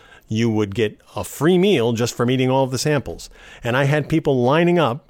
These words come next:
wanting to go to the store with me, and I had room enough for five. So five people would come <laughs> with me to the store, and we would pack into my Plymouth Fury, and we'd drive to the Kroger.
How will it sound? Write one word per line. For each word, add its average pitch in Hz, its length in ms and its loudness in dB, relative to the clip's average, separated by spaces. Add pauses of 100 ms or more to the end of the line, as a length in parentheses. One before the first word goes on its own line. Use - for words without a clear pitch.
(160)
wanting 135 280 0
to 123 80 -4
go 120 260 0
to 170 60 0
the 156 100 -2
store 165 240 0
with 104 160 -2
me, 104 140 0
and 113 100 0
I 127 60 0
had 123 460 -4
room 175 260 2
enough 170 260 0
for 156 160 -6
five. 95 520 -6 (220)
So 107 300 -4
five 160 360 -2
people 165 260 0
would 127 140 0
come 139 240 0
<laughs> - 0 -
with - 380 -4
me 143 100 0
to 131 80 -4
the 127 120 -4
store, 98 400 -4 (420)
and 120 160 -2
we 117 80 0
would 113 180 -4
pack 165 320 -2
into 165 220 2
my 127 180 0
Plymouth 147 420 -2
Fury, 127 380 -2
and 117 80 -2
we'd 101 200 -6
drive 127 380 -2
to 190 80 -2
the 170 100 -4
Kroger. 113 400 -2